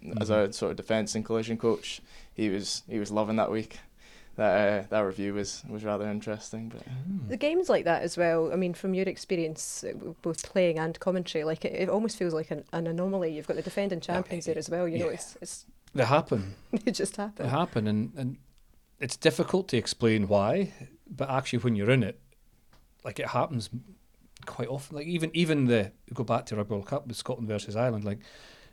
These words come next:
Speaker 2: there's almost nothing between the two teams, but it ends up thirty-six nil at one point, and you're like, "How, how does that happen?" And obviously, the proof that is, it does happen. Those, kinda all the key elements go one way or the other, but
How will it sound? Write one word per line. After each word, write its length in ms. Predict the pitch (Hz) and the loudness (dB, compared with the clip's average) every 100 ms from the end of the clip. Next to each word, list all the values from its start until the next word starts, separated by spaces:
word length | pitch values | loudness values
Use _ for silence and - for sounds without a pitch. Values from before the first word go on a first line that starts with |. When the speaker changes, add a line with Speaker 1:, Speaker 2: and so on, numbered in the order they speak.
| - | -4
Speaker 2:
there's 100 | 117 | 2
almost 360 | 139 143 147 127 | 2 2 -4 2
nothing 180 | 123 | 2
between 200 | 113 123 | 2 -2
the 60 | 107 | -4
two 180 | - 110 | -2 -6
teams, 300 | - 143 104 | -2 -2 -2
but 180 | 127 123 | -6 -12
it 100 | - | -8
ends 280 | 127 131 131 | -4 -2 -2
up 120 | 113 | -4
thirty-six 500 | 123 120 113 120 - | -4 -4 -4 -8 -4
nil 240 | 131 156 135 | -4 -4 -8
at 80 | - | -12
one 160 | 156 147 | -10 -10
point, 220 | - 160 | -8 -8
and 80 | 131 | -6
you're 80 | 131 | -6
like, 140 | 139 - _ - _ - - - | -8 -12 _ -20 _ -20 -20 -6
"How, 160 | 135 151 | -4 -2
how 160 | - 143 | 2 2
does 160 | 143 | 2
that 140 | 127 120 | 0 0
happen?" 200 | 131 123 | 0 4
And 60 | 139 | 6
obviously, 420 | 147 135 120 101 - - - - 220 | 6 4 4 0 -4 -20 -20 -20 -14
the 80 | 135 | -12
proof 300 | - 123 - 135 | -4 -4 -4 -6
that 180 | 131 | 0
is, 240 | 135 113 - | 0 0 -6
it 140 | 123 | -4
does 200 | 123 117 | 0 0
happen. 280 | 120 107 113 117 | -2 -8 -8 -4
Those, 240 | 120 113 _ - - - - - | -4 -4 _ -20 -20 -20 -20 -18
kinda 200 | - 110 104 | -6 0 2
all 140 | 113 | 2
the 60 | 107 | 0
key 180 | - | 0
elements 280 | 107 110 101 | 0 0 -4
go 100 | - | -2
one 180 | 113 110 | 0 0
way 60 | 104 | 0
or 40 | |
the 60 | 110 | 0
other, 100 | 101 | -2
but 160 | 120 | -6